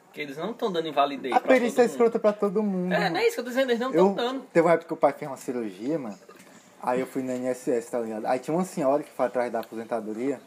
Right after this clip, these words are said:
Speaker 2: ela tava com câncer de pulmão, ela andava com cilindro, mano. Eu te juro, ela dava três passos e parava, mano. E ficava assim, ó, <gasps> puxando o ar como se fosse morrer, tá ligado, mano?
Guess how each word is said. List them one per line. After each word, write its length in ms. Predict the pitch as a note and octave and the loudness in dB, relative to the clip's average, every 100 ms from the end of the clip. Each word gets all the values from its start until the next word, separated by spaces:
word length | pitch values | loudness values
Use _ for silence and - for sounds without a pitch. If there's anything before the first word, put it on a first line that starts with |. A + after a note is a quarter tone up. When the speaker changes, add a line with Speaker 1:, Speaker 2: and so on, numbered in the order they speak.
| - - - - - | -20 -20 -20 -20 -8
Speaker 2:
ela 160 | A#2 B2+ | -2 0
tava 200 | C3 C#3+ | 0 -4
com 120 | D3+ | -8
câncer 280 | C#3 C#3 D3+ | -6 -4 -2
de 80 | C#3+ | -4
pulmão, 580 | D3+ F#3 E3+ D3 F3 F3+ - - _ _ | -2 -2 0 0 -2 -4 -12 -20 _ _
ela 180 | - C#3 | 0 0
andava 220 | C#3+ C#3+ | 4 2
com 140 | C#3 D#3+ | 2 -12
cilindro, 520 | - G3 F#3 D3+ A#2+ | -4 -2 0 -4 -6
mano. 180 | A2 F#2 _ - - _ - | -10 -14 _ -20 -20 _ -8
Eu 80 | B2+ | -4
te 180 | F#3 | 0
juro, 300 | G3 G3+ D#3+ A2+ A2+ | 2 4 2 -2 -2
ela 140 | A#2+ C3 | 0 2
dava 180 | C3+ | 2
três 320 | D3+ D#3 F3 - | 2 2 2 0
passos 360 | - D3+ D3+ | 4 4 2
e 20 | - | -2
parava, 560 | C#3+ D#3 D#3 A#2+ A2+ | 2 4 4 -2 -6
mano. 160 | G#2+ F#2+ - - | -14 -16 -18 -12
E 60 | |
ficava 180 | A#2 C#3 | 0 0
assim, 120 | - | 0
ó, 60 | C3+ | -6
<gasps> 520 | G#3 D4+ E4 D#4 C#4+ - - - - - _ | -2 -2 -4 -6 -10 -16 -20 -18 -18 -18 _
puxando 460 | D3+ D3+ - G#3 | -4 0 2 4
o 60 | G3+ | 6
ar 120 | F#3+ | 4
como 160 | G3 F#3 | 2 -4
se 60 | |
fosse 220 | F3+ F3+ E3+ | -4 -2 4
morrer, 360 | G3 A#3 F#3 C3+ | 4 4 0 0
tá 100 | C#3 | -2
ligado, 300 | B2 A#2 B2+ | -2 -4 -6
mano? 160 | A2+ | -14